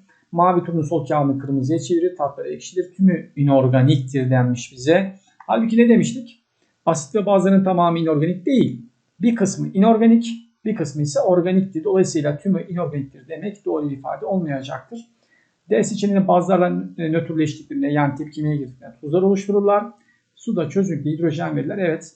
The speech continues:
e, bir kısmı ne yapıyor? Hidrojen vererek asit diyoruz değil mi? Ama unutmayın lütfen, tüm asitler hidrojen iyonu verir diyemeyiz. Örnekte demiştik, karbondioksit hidrojen vermez ama hidrojen iyonu oluşumuna neden olur ki o da bir asittir.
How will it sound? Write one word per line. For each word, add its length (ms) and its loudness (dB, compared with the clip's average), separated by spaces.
e, 300 -4
bir 160 0
kısmı 360 -8
ne 40 -2
yapıyor? 440 -2
Hidrojen 460 0
vererek 540 0
asit 340 -8
diyoruz 260 -8
değil 160 2
mi? 140 2
Ama 160 2
unutmayın 380 4
lütfen, 300 -4
tüm 160 0
asitler 380 -2
hidrojen 420 0
iyonu 200 4
verir 400 0
diyemeyiz. 680 0
Örnekte 400 2
demiştik, 320 -2
karbondioksit 600 -2
hidrojen 360 0
vermez 400 0
ama 220 0
hidrojen 340 0
iyonu 180 2
oluşumuna 960 -2
neden 280 0
olur 180 -4
ki 120 -2
o 180 -2
da 120 0
bir 200 -6
asittir. 760 -18